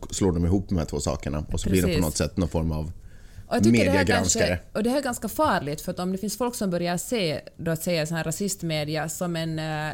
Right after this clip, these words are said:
Speaker 2: som är, som, som någonting som ska balansera ut, så att säga, etablerad media,
Speaker 1: Mm.
Speaker 2: då, om man, om man tar det i beaktande, då liksom, eh, grö-, då tappar,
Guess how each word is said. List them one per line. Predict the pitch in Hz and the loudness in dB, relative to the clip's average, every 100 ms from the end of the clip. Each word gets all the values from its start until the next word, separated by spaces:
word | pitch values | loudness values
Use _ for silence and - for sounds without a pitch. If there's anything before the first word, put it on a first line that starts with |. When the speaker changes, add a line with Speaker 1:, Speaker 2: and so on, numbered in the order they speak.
| - | -8
Speaker 2:
som | - 175 | -6 -6
är, | 156 - | -6 -8
som, | - 190 180 - - | -6 -4 -4 -8 -8
som | 196 | -2
någonting | 190 190 175 | -2 0 -2
som | 175 | -2
ska | 185 | 0
balansera | 175 180 170 190 180 | 2 2 2 2 2
ut, | 202 220 143 | 2 2 0
så | - | -2
att | 156 | -2
säga, | 160 | -2
etablerad | 147 170 196 190 151 151 | 0 0 0 0 0 -2
media, | 151 139 147 135 - - | -4 -4 -4 -6 -8 -8
Speaker 1:
Mm. | 107 101 107 110 - - - | -4 -4 -4 -10 -20 -16 -4
Speaker 2:
då, | 185 208 202 - - | 0 2 0 -4 -6
om | - 208 | 0 2
man, | 196 | 2
om | 214 | -2
man | 214 | 0
tar | 247 | 0
det | 220 | 2
i | |
beaktande, | 196 254 - - 165 156 | 2 0 0 -2 0 0
då | 180 | -2
liksom, | 185 - 180 170 | -2 -2 -2 0
eh, | 160 160 156 - 98 - | 0 0 -2 -6 -10 -6
grö-, | 175 202 196 - | 0 0 0 -2
då | 196 208 202 | -2 -2 -2
tappar, | - 214 214 - 170 160 | -4 -6 -4 -4 -4 -4